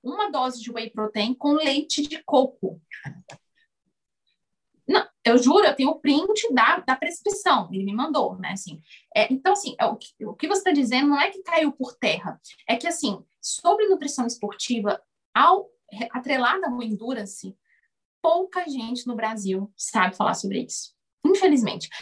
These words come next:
Eu falo assim, se você pegar, assim, ó, cem nutricionistas esportivos, cara, eles são foda. Eu sei que eles são.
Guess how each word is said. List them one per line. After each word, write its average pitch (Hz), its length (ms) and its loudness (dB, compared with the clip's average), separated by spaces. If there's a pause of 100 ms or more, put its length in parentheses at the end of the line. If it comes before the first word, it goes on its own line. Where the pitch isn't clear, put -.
(120)
Eu 226 100 2
falo 269 160 6
assim, 262 200 4
se 247 100 -2
você 285 240 0
pegar, 277 340 4
assim, 277 200 -2
ó, 185 160 0 (680)
cem 311 280 0
nutricionistas 339 580 -2
esportivos, - 680 -2 (200)
cara, 285 380 4
eles 254 180 -2
são 339 180 -4
foda. - 640 -4
Eu 277 100 -4
sei 403 200 -2
que 285 60 -4
eles 180 160 -6
são. - 180 -18